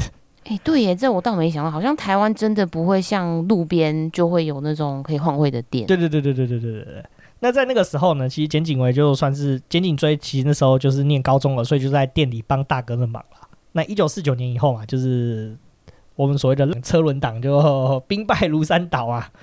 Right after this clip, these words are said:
Speaker 1: 哦，就是一路就是退到台湾来。
Speaker 2: 对，退到台湾啊。那，那时候台湾其实也发生了很多事情啊，就是有四，四万换一块的这个军品卡事件。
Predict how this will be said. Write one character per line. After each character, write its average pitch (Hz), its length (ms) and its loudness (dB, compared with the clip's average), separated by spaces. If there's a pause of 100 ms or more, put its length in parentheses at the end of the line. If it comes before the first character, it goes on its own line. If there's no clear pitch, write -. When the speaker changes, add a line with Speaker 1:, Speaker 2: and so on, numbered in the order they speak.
(140)
Speaker 1:
哦， 190 580 2
就 190 140 -6
是 180 160 -4
一 165 140 -2
路 175 180 0
就 160 160 0
是 160 120 0
退 175 360 0
到 143 200 -2
台 - 240 -12
湾 95 120 -8
来。 151 140 4
Speaker 2:
对， 147 80 -2
退 180 60 4
到 170 100 4
台 139 160 -2
湾 123 180 -2
啊。 113 80 -10
那， 180 120 -2
那 262 120 0
时 233 80 2
候 226 100 6
台 185 180 0
湾 180 140 4
其 165 140 -4
实 147 160 -4
也 135 160 0
发 156 160 2
生 156 140 2
了 143 60 2
很 127 100 0
多 135 120 2
事 143 140 0
情 127 160 -4
啊， 110 60 -6
就 135 100 0
是 147 80 4
有 117 160 0
四， - 160 -2 (140)
四 - 240 0
万 208 200 2
换 165 220 0
一 143 60 -10
块 170 180 0
的 135 100 -4
这 143 120 -10
个 135 220 0
军 175 200 -2
品 143 180 0
卡 135 220 -4
事 - 180 -4
件。 127 240 0